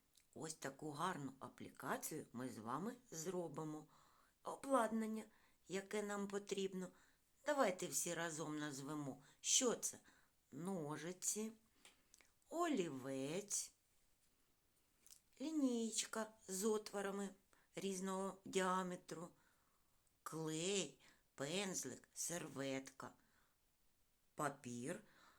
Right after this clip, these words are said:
на якому ми зробимо аплікацію, квадрат якого кольору? Рожевого.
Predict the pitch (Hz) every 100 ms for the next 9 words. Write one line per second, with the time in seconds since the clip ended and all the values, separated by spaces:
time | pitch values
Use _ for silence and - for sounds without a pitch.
0 | _ _ 135 156 165 - 175 175 175 180
1 | 175 170 165 165 165 190 196 160 160 180
2 | 185 185 180 165 - 165 165 - _ _
3 | _ _ _ - 226 294 285 202 196 196
4 | - 311 - 233 175 156 - 147 135 131
5 | 131 - _ _ 170 202 180 143 135 147
6 | 156 156